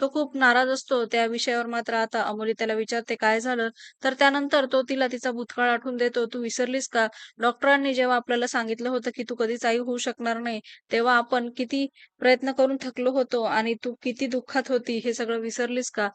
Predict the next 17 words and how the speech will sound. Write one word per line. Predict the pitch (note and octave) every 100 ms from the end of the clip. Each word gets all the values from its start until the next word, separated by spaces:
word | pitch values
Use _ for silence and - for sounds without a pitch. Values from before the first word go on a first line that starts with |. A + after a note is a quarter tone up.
| _ _ -
तर | A#3 A#3
तेव्हा | A3+ A3
मात्र | A3+ A3+ A#3
आता | A3+ A#3
भूमीची | A3 A#3 A#3+ B3
काय | A#3+ A#3
अवस्था | A#3+ A#3 - B3
असेल | A#3 - A3+
हे | A3 A3+ A#3+
तो | A3+ A3 - _
तिच्या | A#3 B3
लक्षात | A#3+ A#3 C4 B3
आणून | A#3 A#3 A3+
देतो. | A3+ A3+ A3
त्यामुळे | G#3 G#3+ A3
आता | A#3 A#3+
ती | A#3+